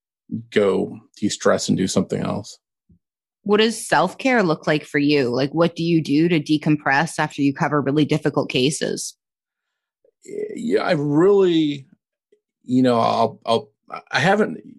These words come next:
Speaker 1: really watched a lot of T V, but sometimes just watching, like, T V, something that's just fake, there's, you know, fiction, um, and just turning on a show that has no, you know, no one's getting hurt for real. No one, there,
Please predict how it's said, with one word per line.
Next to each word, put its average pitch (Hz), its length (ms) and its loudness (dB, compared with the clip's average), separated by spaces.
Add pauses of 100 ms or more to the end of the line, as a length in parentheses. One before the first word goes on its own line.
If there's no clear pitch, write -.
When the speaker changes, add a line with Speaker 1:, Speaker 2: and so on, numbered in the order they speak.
(220)
Speaker 1:
really 135 360 2
watched 120 280 0
a 117 60 0
lot 110 100 2
of 98 80 -6
T 113 160 -6
V, 110 120 -2
but 110 160 -12
sometimes 147 460 2
just - 220 -8
watching, 107 460 0
like, 101 200 -8 (460)
T 113 300 2
V, 107 140 0
something 113 440 2
that's 101 220 -4
just - 320 -6 (240)
fake, 113 440 -2
there's, 101 260 -2
you 110 120 -2
know, 101 120 -2
fiction, 110 600 0 (500)
um, 98 640 -4 (420)
and 107 160 -6
just 113 160 -8
turning 123 240 2
on 117 140 2
a 92 40 -2
show 104 420 2
that 98 200 -2
has 98 320 0
no, 101 500 0 (640)
you 107 140 -4
know, 98 140 -2
no 113 240 4
one's 110 360 0
getting 113 280 0
hurt 110 340 0
for 113 140 0
real. 104 360 2
No 104 220 2
one, 104 220 0
there, 113 160 0